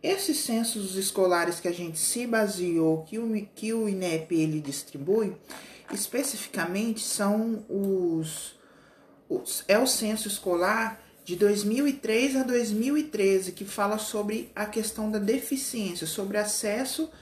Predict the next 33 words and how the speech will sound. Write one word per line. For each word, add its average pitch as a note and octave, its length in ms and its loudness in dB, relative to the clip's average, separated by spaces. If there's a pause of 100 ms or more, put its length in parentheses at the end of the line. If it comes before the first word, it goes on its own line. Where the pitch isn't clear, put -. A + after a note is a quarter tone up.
(340)
da, G3+ 140 2 (380)
ah, F3+ 640 -4
dos F#3 160 -2
deficientes G#3 760 -2
à G#3 140 2
educação G#3+ 540 0
regular. G#3 640 0 (340)
E - 60 0
é A#3+ 80 4
interessante A3+ 640 0
notar G#3 380 2
os, A#3 240 -2
um, A3+ 300 -4
um A3 100 -2
seguinte, E3 760 -2 (380)
depois A#3 340 4
desse D4+ 200 0
Plano C#4 320 0
de D4 120 -2
Desenvolvimento G#3+ 840 -2
da G#3 120 2
Educação F3+ 840 -2 (320)
de E3 100 -4
dois F3 220 6
mil G#3+ 240 0
e G3+ 40 0
sete, G3+ 640 -4 (160)
as G3 220 0
matrículas A#3 640 0
de G3+ 140 -4
cri-, G3 480 -2
de E3 160 -2
crianças F3+ 1000 2